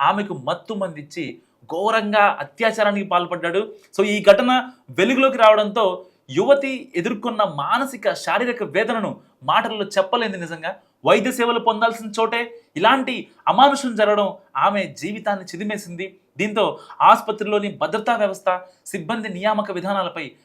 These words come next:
నిజంగా ప్రశ్నలు తలెత్తున్నాయి ఇప్పుడు. So రోగుల రక్షణలో నిర్లక్ష్యం వహించడం సమాజాన్ని కుదిపేసే అంశమైంది. బాధిత కుటుంబం పోలీసులకు ఫిర్యాదు చేయగా, పోలీసులు తక్షణమే రంగంలోకి దిగి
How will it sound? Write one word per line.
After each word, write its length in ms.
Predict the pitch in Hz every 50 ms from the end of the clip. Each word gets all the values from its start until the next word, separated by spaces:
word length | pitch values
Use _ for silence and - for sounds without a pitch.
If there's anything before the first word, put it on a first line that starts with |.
| _ -
నిజంగా 220 | 139 175 202 196 185
ప్రశ్నలు 340 | 190 165 147 - 175 165 -
తలెత్తున్నాయి 440 | 151 143 143 147 - 117 117 107 101
ఇప్పుడు. 160 | _ _ _ _ _ _ _ -
So 140 | - - 127 147
రోగుల 280 | 185 220 208 247 240 220
రక్షణలో 520 | 208 208 - - 233 247 240 240 262 262 - - _ _ _ _ 135
నిర్లక్ష్యం 480 | 160 202 269 262 - - 233 247 226
వహించడం 480 | 214 208 208 202 208 208 208 208 208 - _ _ _ _ -
సమాజాన్ని 640 | - 185 185 226 233 226 226 214 208 208 214 202 - _ -
కుదిపేసే 440 | - 214 254 - 247 240 240 233 226
అంశమైంది. 640 | 214 196 - 208 196 196 196 190 185 208 214 - _ _ _ _ _ _ -
బాధిత 400 | - 156 170 196 220 208 247 240
కుటుంబం 540 | 226 233 214 226 220 214 233 226 233 - - _ _ _ -
పోలీసులకు 440 | 185 208 240 262 254 240 233 202 208 -
ఫిర్యాదు 340 | 202 185 202 202 202 196 190
చేయగా, 380 | 180 175 170 175 151 135 - - _ _ _ -
పోలీసులు 360 | 165 190 214 220 214 214 202 196
తక్షణమే 500 | - 180 180 - - 208 214 208 208 190
రంగంలోకి 520 | 151 165 180 214 233 226 220 214 185 175
దిగి 420 | 151 170 160 180 165 139 135 -